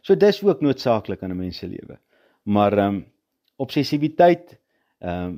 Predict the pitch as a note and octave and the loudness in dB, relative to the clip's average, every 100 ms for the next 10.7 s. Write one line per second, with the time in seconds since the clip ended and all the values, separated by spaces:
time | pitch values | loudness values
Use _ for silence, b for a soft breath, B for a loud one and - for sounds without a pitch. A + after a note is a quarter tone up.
0 | A#1 A#2 G#2 G2 C#3 D#3+ E3 D3 - D3 | -12 -4 0 2 2 0 -2 0 4 4
1 | C#3 - A2 - A#2 A2+ - F2 C3 - | 2 -8 -10 -4 -2 -2 -2 0 0 -4
2 | C3 B2+ - C3 B2 B2+ B2+ G#2+ F#2 G2+ | -8 -8 -4 -4 -4 -2 -2 0 -4 -6
3 | C3 C3 A#2 A2 A2 - C3 D3 - C#3 | -6 -4 -2 -4 -6 -6 0 0 0 -6
4 | C#3 B2+ - C#3 A#2 G2+ G2+ G2 - B2 | -4 -4 -4 -4 -4 -4 -6 -8 -4 -2
5 | A2+ G2+ b b b b _ G2+ A#2 C3+ | 0 -2 b b b b _ 0 2 0
6 | A2+ G#2+ F#2 F#2 G2+ F2 F#2 - F#2 - | 2 0 -2 -4 -2 -2 -4 -8 -12 -12
7 | D#2+ F2 E2+ F2 D2+ F2+ - A2 G2+ G#2+ | -8 -6 -4 -6 -10 -12 -6 -4 -2 0
8 | A2+ C#3 A2 G2+ A2+ F2+ G2 G#2+ - F2+ | 2 2 2 0 0 0 2 0 -2 -6
9 | F#2 F2 F#2 - F2+ - F#2+ F2 - _ | -6 -10 -12 -10 -12 -6 -6 -6 -10 _
10 | _ _ A#2 - F#2 D#2 | _ _ -2 0 0 -2